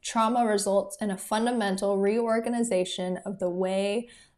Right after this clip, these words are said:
the mind and brain manage perceptions. It changes not only how we think and what we think about, but also our very capacity to think." And I,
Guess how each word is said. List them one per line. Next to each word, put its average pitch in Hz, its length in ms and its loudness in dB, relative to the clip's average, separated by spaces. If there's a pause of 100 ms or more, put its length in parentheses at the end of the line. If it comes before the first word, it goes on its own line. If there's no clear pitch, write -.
the 190 80 0
mind 190 520 0
and 240 160 -2
brain 190 420 -2
manage 180 400 -6
perceptions. - 920 -6 (600)
It 208 160 -2
changes 220 560 0
not 202 200 2
only 202 280 0
how 196 220 -2
we 185 180 -2
think 254 720 -2
and 202 180 0
what 190 180 0
we 196 100 0
think 190 260 -6
about, 208 580 4 (420)
but 185 120 0
also 190 460 2
our 185 220 0
very 185 460 2
capacity 180 880 -6 (120)
to 180 80 -6
think." - 500 -14 (1400)
And 196 540 0
I, 190 280 -2